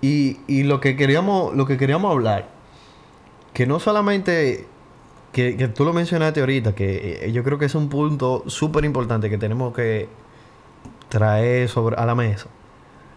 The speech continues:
Y es que no solamente fue el penal de Otamendi que le dio vida al, a, a la selección de Francia. Fueron los cambios.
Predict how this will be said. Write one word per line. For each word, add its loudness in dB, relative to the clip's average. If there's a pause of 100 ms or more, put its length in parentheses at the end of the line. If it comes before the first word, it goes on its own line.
(140)
Y 0
es -2
que 0 (100)
no 2
solamente 2
fue 0
el 0
penal 2
de -2
Otamendi 0
que 0
le 2
dio 2
vida 2 (120)
al, -2
a, -4
a 0
la -2
selección 0
de 2
Francia. -2 (880)
Fueron 0
los 2
cambios. 0